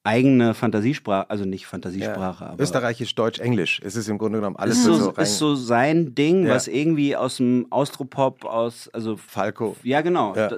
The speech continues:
Speaker 1: also Falco hat gezeigt, dass man das darf, alle Sprachen mischen und irgendwie Wörter selber erfinden und sowas. Und Maurice hat da irgendwie weitergemacht und ich finde das, äh, total
Speaker 2: Mhm.
Speaker 1: toll, diese,
Speaker 2: Mhm.
Speaker 1: diese Welt, in der die unterwegs sind.
Speaker 2: Mhm.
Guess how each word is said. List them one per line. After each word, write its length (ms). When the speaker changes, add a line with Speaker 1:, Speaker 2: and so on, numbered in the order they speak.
Speaker 1:
also 320
Falco 340
hat 140
gezeigt, 400
dass 100
man 200
das 180
darf, 500
alle 220
Sprachen 500
mischen 460
und 160
irgendwie 360
Wörter 280
selber 320
erfinden 480
und 160
sowas. 440
Und 160
Maurice 320
hat 140
da 140
irgendwie 340
weitergemacht 800
und 100
ich 120
finde 220
das, 220
äh, 380
total 640
Speaker 2:
Mhm. 340
Speaker 1:
toll, 420
diese, 220
Speaker 2:
Mhm. 240
Speaker 1:
diese 300
Welt, 400
in 160
der 180
die 160
unterwegs 540
sind. 260
Speaker 2:
Mhm. 120